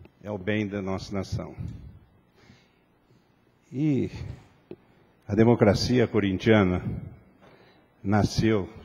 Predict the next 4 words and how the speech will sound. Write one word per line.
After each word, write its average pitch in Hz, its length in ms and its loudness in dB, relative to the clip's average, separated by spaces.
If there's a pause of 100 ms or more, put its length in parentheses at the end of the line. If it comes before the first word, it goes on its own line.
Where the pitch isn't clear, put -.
(1400)
com 104 140 -6
o - 20 -2
doutor 104 540 0 (840)
Sócrates. - 960 0